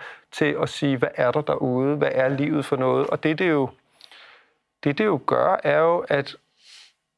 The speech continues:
at man, man kommer ud og mærker og oplever noget, der sætter sit eget liv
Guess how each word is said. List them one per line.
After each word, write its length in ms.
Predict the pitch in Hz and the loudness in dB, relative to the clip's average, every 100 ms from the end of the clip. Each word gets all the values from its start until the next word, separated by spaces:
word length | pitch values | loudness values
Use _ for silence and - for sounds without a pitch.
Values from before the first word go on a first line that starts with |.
| _ - | _ -4
at 260 | 147 - 151 | -2 0 0
man, 300 | 143 139 123 _ _ _ _ _ _ - | 0 -2 -6 _ _ _ _ _ _ -6
man 80 | 143 | -2
kommer 260 | - 147 | 0 0
ud 280 | 170 180 220 - | 0 -2 -4 -2
og 140 | 175 165 | -2 2
mærker 440 | 143 139 160 - | 2 2 2 0
og 340 | - - - | 0 -2 0
oplever 420 | 151 165 180 185 160 | -2 -2 -2 0 2
noget, 280 | 156 170 | 2 2
der 80 | - | -2
sætter 360 | 165 - 156 143 | -4 -2 -2 -2
sit 200 | - 160 | -2 0
eget 220 | - 226 | 0 0
liv 220 | 165 143 | 0 -4